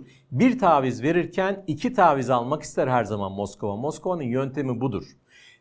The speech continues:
Ne istiyor? Şimdi bu konu biraz ortada. Daha doğrusu çok net bilinmeyen bir konu ama biz yine de bildiğimiz ya da öngörebildiğimiz bazı şeylerle kimi iddiaları burada seslendirelim.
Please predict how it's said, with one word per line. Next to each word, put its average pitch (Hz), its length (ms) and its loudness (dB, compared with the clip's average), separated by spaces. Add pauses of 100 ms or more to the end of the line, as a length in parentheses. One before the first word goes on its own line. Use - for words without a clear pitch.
Ne 175 240 4
istiyor? 196 640 2 (440)
Şimdi 180 360 0
bu 254 120 2
konu 196 420 6
biraz 175 300 6
ortada. 151 720 4 (580)
Daha 143 240 6
doğrusu 190 280 4
çok 185 320 2
net 160 300 -2
bilinmeyen 170 540 2
bir 135 60 -6
konu 170 220 -2
ama 165 300 0
biz 196 240 -4
yine 208 180 2
de 190 120 6
bildiğimiz 185 560 -2
ya 175 120 2
da 185 140 2
öngörebildiğimiz 160 880 -2
bazı 170 300 2
şeylerle 151 460 0
kimi 208 220 -2
iddiaları 139 560 0
burada 143 380 -2 (400)
seslendirelim. 202 840 4